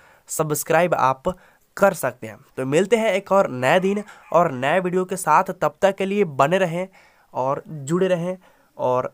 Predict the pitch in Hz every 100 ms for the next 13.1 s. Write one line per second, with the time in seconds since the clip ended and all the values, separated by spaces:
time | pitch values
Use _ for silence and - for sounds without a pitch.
0 | - 143 165 190 196 185 170 165 165 175
1 | 151 147 160 135 131 143 180 180 180 180
2 | 180 - 147 196 196 190 196 165 160 170
3 | 170 185 156 160 - 165 147 151 170 -
4 | - _ _ 139 185 208 165 139 151 165
5 | 156 156 165 160 139 160 170 _ _ _
6 | 123 127 123 - 165 185 190 202 151 143
7 | 143 - 120 117 139 185 214 170 156 180
8 | 175 180 151 156 135 135 147 151 - 95
9 | - - _ _ 135 127 170 139 _ _
10 | _ _ _ _ _ _ 139 131 127 -
11 | _ 139 165 185 214 214 214 170 175 151
12 | 139 139 170 - - 123 151 147 143 151